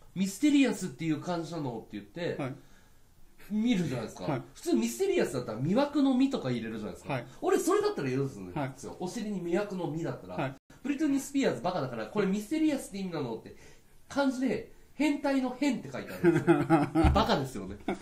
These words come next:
Speaker 1: あの、外人タトゥー問題。
Speaker 2: そう。
Speaker 1: それミステリアスじゃないわっていう。まあでも、
Speaker 2: <laughs>
Speaker 1: ブリトニーらしくて好き。変。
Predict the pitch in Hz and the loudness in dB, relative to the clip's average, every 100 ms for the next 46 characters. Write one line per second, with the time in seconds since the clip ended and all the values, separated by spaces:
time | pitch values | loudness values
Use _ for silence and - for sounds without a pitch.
0 | - 160 - - 139 - - - - 131 | -2 -4 -6 -10 -10 -12 -16 -16 -6 -2
1 | 139 156 143 147 139 151 139 131 - - | 4 4 4 0 -2 -2 4 4 4 -2
2 | - - - - 151 143 107 87 143 180 | -12 -16 -20 0 4 4 4 2 -2 -12
3 | - - - - 185 - - - - - | -18 -20 -14 -10 -10 -12 -20 -20 -20 -8
4 | 226 185 175 175 269 262 175 135 110 104 | -2 2 0 0 0 4 4 4 -4 -2
5 | 120 170 120 82 - - - - - - | 2 2 2 -2 -12 -16 -16 -16 -20 -20
6 | - - 196 190 175 277 233 165 - - | -20 0 2 6 8 10 10 10 4 -6
7 | 170 240 226 269 262 254 262 - - 117 | -2 -2 2 2 2 4 4 2 -4 -4
8 | 107 - 190 - - - - - 147 131 | -6 -8 -18 -18 -20 -20 -20 -8 -2 -2